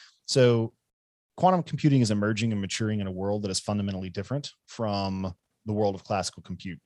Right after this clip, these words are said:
And it's popular to compare quantum computing today to where vacuum tube computers were in the sixties or seventies. But I think that misses important differences in how the industry is structured and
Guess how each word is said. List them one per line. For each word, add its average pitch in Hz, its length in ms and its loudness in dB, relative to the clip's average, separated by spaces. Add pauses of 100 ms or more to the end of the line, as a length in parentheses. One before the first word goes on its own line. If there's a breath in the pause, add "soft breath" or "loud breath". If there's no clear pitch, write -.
And 107 140 -4
it's - 300 -4
popular 156 420 2
to 110 240 0
compare 107 340 0
quantum 104 320 -2
computing 98 480 -8
today 113 460 4
to 101 120 -8
where 98 120 -2
vacuum 104 400 -4
tube 98 260 -10
computers 92 460 -10
were 87 380 -8
in 90 100 -10
the 85 200 -8
sixties 87 380 -10
or 82 60 -16
seventies. 85 420 -6
But 104 220 -2 (380 loud breath)
I 117 100 6
think 143 160 4
that 110 140 2
misses 120 320 0
important 101 580 -4 (300 loud breath)
differences 104 760 -2
in 101 300 -4
how 104 160 -2
the 104 100 -6
industry 101 400 -8
is 82 80 -12
structured 165 560 -6 (200)
and 101 500 -2